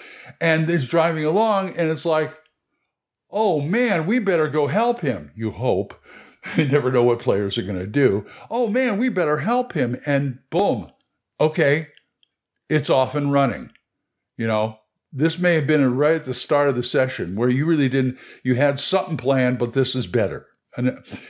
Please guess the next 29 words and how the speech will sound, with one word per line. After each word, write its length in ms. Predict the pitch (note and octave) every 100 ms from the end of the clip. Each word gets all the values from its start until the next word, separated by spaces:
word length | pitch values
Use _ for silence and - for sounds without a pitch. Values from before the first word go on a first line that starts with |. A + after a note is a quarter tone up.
| -
you 200 | D3+ E3
always 440 | D3+ F#3 G3+ A3 C#3+
got, 300 | F3+ D#3+ -
okay, 340 | D3 C3+ A#2+
as 160 | B2 A#2+
a 80 |
G 240 | C3+ D3+ G#3+
M, 100 | E3
you 120 | C#3
always 380 | A#2+ B2+ C#3 C3
gotta 240 | B2+ G#2
think, 440 | F#2+ - F#2 D2 _
whatever 340 | F#2+ F#2+ C3+ F#3
the 120 | F#3
players 500 | - D#3 C3+ B2+ B2
hand 360 | A#2+ B2 A#2
you, 340 | G2+ F2 C#2+ - _ _ _ _ _ _ _ -
nine 300 | A2+ D3+ G3+
times 360 | - D#3 D#3+ D3
out 120 | B2
of 120 | A#2
ten 320 | - A#2+ G#2+
will 140 | B2+ B2+
be 200 | B2+ C#3
better 440 | G2 C#3 C#3+ A#2+
than 260 | A#2+ A#2 A2+
what 320 | G#2 G#2+ -
you 120 | A2+
planned. 720 | - - A#2 A2+ E2+ C#2 -